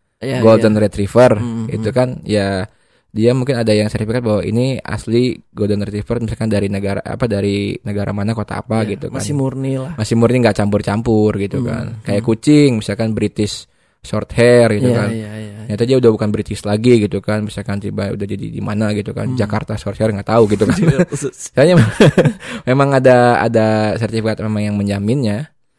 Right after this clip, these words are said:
Speaker 1: Iya,
Speaker 2: Makanya mahal-mahal.
Speaker 1: Iya pasti.
Speaker 2: Karena
Speaker 1: Per-,
Speaker 2: ada penjaminnya.
Speaker 1: pernah ini nggak sih kepikiran melihara anjing? Kayaknya lucu sebenarnya.
Speaker 2: Pengen, pengen melihara anjing. Cuman
Speaker 1: Hmm.
Speaker 2: kalau gua pribadi di luar dari masalah, eh, najis atau enggaknya, misalnya air liurnya ya.
Speaker 1: Hmm.
Speaker 2: Gua mau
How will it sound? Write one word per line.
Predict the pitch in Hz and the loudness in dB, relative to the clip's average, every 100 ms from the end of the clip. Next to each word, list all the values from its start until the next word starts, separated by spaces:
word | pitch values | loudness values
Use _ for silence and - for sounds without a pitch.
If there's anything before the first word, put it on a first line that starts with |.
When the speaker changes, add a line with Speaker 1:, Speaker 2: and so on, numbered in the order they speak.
| _ - | _ -4
Speaker 1:
Iya, | 175 127 110 | 0 0 0
Speaker 2:
Makanya | 113 143 185 | 0 2 2
mahal-mahal. | 156 165 190 214 254 294 247 123 - _ _ | 2 2 0 0 -4 -4 -6 -8 -10 _ _
Speaker 1:
Iya | - 135 | -10 -8
pasti. | 123 120 - - 107 113 - | -8 -10 -12 -14 -14 -14 -14
Speaker 2:
Karena | - 139 | -8 -4
Speaker 1:
Per-, | 160 | -4
Speaker 2:
ada | 151 | -4
penjaminnya. | 143 143 151 165 | -4 -4 -4 -2
Speaker 1:
pernah | 185 185 | -2 -2
ini | 185 208 | -2 -2
nggak | 165 | -2
sih | 180 | -4
kepikiran | 175 165 151 | -2 -2 -2
melihara | 147 139 139 | -2 -2 -4
anjing? | 135 127 143 | -6 -6 -8
Kayaknya | 151 156 214 | -8 -8 -6
lucu | 175 143 | -6 -8
sebenarnya. | 196 135 127 127 139 170 | -10 -8 -8 -8 -10 -8
Speaker 2:
Pengen, | 202 208 220 147 185 | -6 -4 0 0 0
pengen | 156 151 | 0 0
melihara | 151 135 131 117 | 0 2 0 -2
anjing. | 160 175 | -2 -2
Cuman | - 143 180 | -2 -2 -2
Speaker 1:
Hmm. | 131 | 0
Speaker 2:
kalau | 139 127 | 2 4
gua | 120 117 | 4 2
pribadi | 117 107 101 120 156 | 2 -4 -2 -2 -4
di | - 127 | -2 0
luar | 120 117 113 | 2 4 2
dari | 113 110 110 | 2 0 0
masalah, | 107 110 107 104 104 104 107 110 | -2 -4 -4 -4 -4 -4 -6 -10
eh, | 101 104 104 107 | -8 -6 -4 -4
najis | 107 104 107 - | -4 -4 -6 -6
atau | 104 | -4
enggaknya, | 110 123 120 | 0 2 0
misalnya | - 110 | 0 0
air | 107 | 4
liurnya | 113 123 127 | 6 8 6
ya. | 90 90 | 4 0
Speaker 1:
Hmm. | - - 180 175 143 | -4 -10 -18 -18 -12
Speaker 2:
Gua | - | -2
mau | 143 | 0